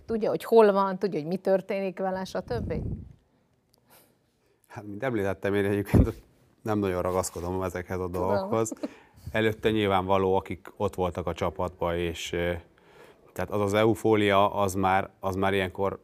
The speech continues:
Speaker 2: szerintem kimegy az emberből, és belőlem kiment. Beszéltem mindenkivel, aki fontos volt számomra,
Speaker 1: Telefonon
Speaker 2: felhívtam
Speaker 1: fölhívtad
Speaker 2: őket.
Speaker 1: a családodat.
Speaker 2: E, videokonferencián, tehát igazából ott már megéltük a pillanatot már előtte.
Speaker 1: Mhm.
Speaker 2: Úgyhogy, ö,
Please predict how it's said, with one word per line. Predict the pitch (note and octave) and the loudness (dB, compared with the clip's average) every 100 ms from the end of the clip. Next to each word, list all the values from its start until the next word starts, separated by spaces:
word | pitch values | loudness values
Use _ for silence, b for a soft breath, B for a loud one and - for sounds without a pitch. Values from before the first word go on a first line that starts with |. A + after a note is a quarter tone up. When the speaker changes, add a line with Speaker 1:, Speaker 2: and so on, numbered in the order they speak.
| _ | _
Speaker 2:
szerintem | - F#2 F2+ F2 | -8 -6 -4 -6
kimegy | E2+ F2 E2+ | -4 -4 -4
az | E2+ | -6
emberből, | E2 D#2+ E2 E2+ F2+ F2+ | -6 -6 -6 -4 -2 -2
és | F2 | -2
belőlem | F2 F2 E2 E2 | -2 -2 -2 -6
kiment. | D#2 F2 D#2+ D#2 | -6 -6 -6 -2
Beszéltem | F2+ F#2 F#2 E2 F2 | -2 -2 -4 -4 -6
mindenkivel, | F2 E2 E2 D#2 F2 E2+ | -4 -4 -6 -6 -4 -4
aki | E2+ D#2+ | -6 -6
fontos | G2+ G2+ G#2 G2 | -2 0 0 -4
volt | G2 F#2 | -2 -4
számomra, | - F2+ F#2 F#2 F#2 - B B B B | -2 -2 -2 -2 -4 -6 B B B B
Speaker 1:
Telefonon | - G#2 F#2+ G#2+ | 0 2 2 0
Speaker 2:
felhívtam | F#2 G2+ | 0 0
Speaker 1:
fölhívtad | F#2+ F#2+ F#2 F#2+ | 2 2 2 -2
Speaker 2:
őket. | F2+ - | -4 -6
Speaker 1:
a | |
családodat. | - G3 F3+ - G3 - - F2 | -12 -12 -12 -14 -14 -18 -18 -10
Speaker 2:
E, | E2 E2 D#2+ D#2+ - | -6 -6 -6 -10 -4
videokonferencián, | G#2 F#2+ F#2 - F#2 - F#2 E2+ - F2 | 0 4 2 2 -2 -2 -4 -4 -4 -6
tehát | F2 F#2+ | -4 -6
igazából | G#2+ G#2+ G2+ G2+ G2 G2+ G2+ | -4 -4 0 2 2 0 0
ott | G#2 A2 - | 0 -4 0
már | G2+ G2 G2+ - _ | 4 4 4 -2 _
megéltük | - A2+ G2 G2 E2+ F#2 | -2 0 2 0 0 -6
a | F2 | -8
pillanatot | - F2+ E2+ E2+ D#2+ F2 E2 | -4 -2 -2 -4 -4 -6 -6
már | E2+ E2+ | -6 -4
előtte. | F2 E2 D#2+ - F2 E2 - - | -2 -4 -6 -8 -8 -8 -12 -14
Speaker 1:
Mhm. | F3+ F#3+ B B _ | -14 -14 B B _
Speaker 2:
Úgyhogy, | - F2 - F#2 F2+ | -12 -10 -6 -4 -2
ö, | F#2+ G2 | 2 2